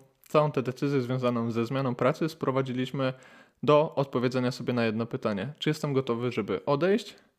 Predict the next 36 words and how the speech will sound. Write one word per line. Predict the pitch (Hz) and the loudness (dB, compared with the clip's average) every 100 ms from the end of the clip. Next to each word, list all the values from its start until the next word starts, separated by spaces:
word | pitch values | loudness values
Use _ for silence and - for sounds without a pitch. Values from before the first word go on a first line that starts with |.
| _ | _
I | 170 180 180 175 | -2 0 0 -2
czy | 151 | -2
zgadzam | 127 139 135 | 2 2 0
się | 131 | -2
na | 120 | -2
to, | 123 127 | -2 0
że | 120 113 | 2 2
u | 123 127 127 - | 2 0 -2 0
kolejnego | 147 123 120 117 | 2 2 0 -2
pracodawcy | 113 110 110 107 - | -2 -2 -2 -4 -4
będzie | 107 113 110 | -2 -2 0
lepiej? | 104 - - - - - - | -2 -2 -8 -10 -20 -20 -2
Tak | 175 | 0
naprawdę | 196 165 156 | 2 0 0
nie | 160 | 0
jest | 175 - | 0 2
to | |
żadna | 147 156 147 | 4 4 4
decyzja, | 120 113 123 113 120 135 151 | 0 0 -2 2 2 2 -2
bo | 127 | -4
sami | - 143 | -2 -2
sobie | 131 123 | 0 -2
de | 117 | -2
facto | 127 131 - 113 | 0 -2 0 -2
odpowiadamy | - 123 127 147 131 | 0 0 2 0 0
takim | 123 117 | -4 -6
pytaniem, | - 117 104 107 127 | -4 -2 -2 -2 -6
sami | - 143 143 | -4 -2 -2
sobie | 139 131 | -2 -2
sugerujemy, | 123 131 120 123 151 127 | -2 -2 0 0 -2 -2
że | 110 | -2
u | 113 | 0
kolejnego | 135 117 123 113 | 2 2 0 0
pracodawcy | 117 117 113 110 113 | -2 -2 -2 -4 -2
będzie | 120 117 104 | -2 0 0
lepiej, | 104 127 175 | 0 0 -2